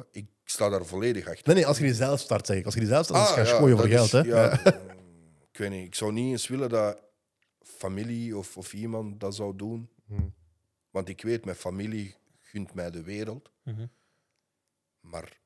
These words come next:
Speaker 1: crowdfunding, dat moet komen van, van publiek, van, van mensen die u echt gunnen. Eén iemand moet dat doen en iedereen gunt u dan iets.
Speaker 2: Hm.
Speaker 1: En dat moet ook effectief, vind ik,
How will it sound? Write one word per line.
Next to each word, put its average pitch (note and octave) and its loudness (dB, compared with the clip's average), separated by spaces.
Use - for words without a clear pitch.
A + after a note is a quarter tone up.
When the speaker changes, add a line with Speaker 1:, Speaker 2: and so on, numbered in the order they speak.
Speaker 1:
crowdfunding, A#2 -10
dat F#2 -8
moet F2 -12
komen G2+ -6
van, F2+ -10
van E2 -12
publiek, F2 -14
van, D#2+ -14
van D#2 -14
mensen F#2 -10
die F2+ -20
u E2+ -20
echt G2+ -16
gunnen. F#2+ -14
Eén F#2+ -10
iemand G2 -12
moet F2 -20
dat D#2+ -10
doen G2+ -10
en E2 -12
iedereen F#2 -10
gunt G#2 -12
u A2+ -10
dan G2+ -10
iets. G#2+ -16
Speaker 2:
Hm. G#2+ -10
Speaker 1:
En G2 -6
dat G2 -4
moet G#2 -8
ook G#2 -10
effectief, G2+ -14
vind G#2+ -8
ik, - -20